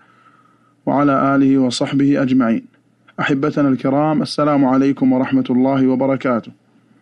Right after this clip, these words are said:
هذه حلقة جديدة في برنامج شرح كتاب زاد المستقنع في اختصار المقنع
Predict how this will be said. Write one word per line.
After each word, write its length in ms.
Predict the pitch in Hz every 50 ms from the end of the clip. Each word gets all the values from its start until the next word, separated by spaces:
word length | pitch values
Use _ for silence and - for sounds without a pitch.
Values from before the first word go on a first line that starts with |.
| _ _ _ _ _ _ _ _ _ - -
هذه 300 | 147 151 147 139 135 131
حلقة 340 | 120 151 156 151 - 151 139 143
جديدة 500 | 139 135 131 135 131 147 160 156 131 120
في 200 | - - 139 135
برنامج 600 | 135 135 131 139 147 147 143 139 135 135 131 - - _ _ _ _ _ _ _ _ _
شرح 320 | - - 151 147 - 139 131
كتاب 560 | 120 - 127 120 - 143 143 143 131 131 139 - _ _ _ _ _ _ _ _ _ -
زاد 280 | 135 147 143 143 127
المستقنع 640 | 127 123 127 123 - - - 151 131 147 143 131 123
في 80 | 120 135
اختصار 420 | - - - 135 - - 131 131
المقنع 500 | 127 127 143 143 - 151 156 160 170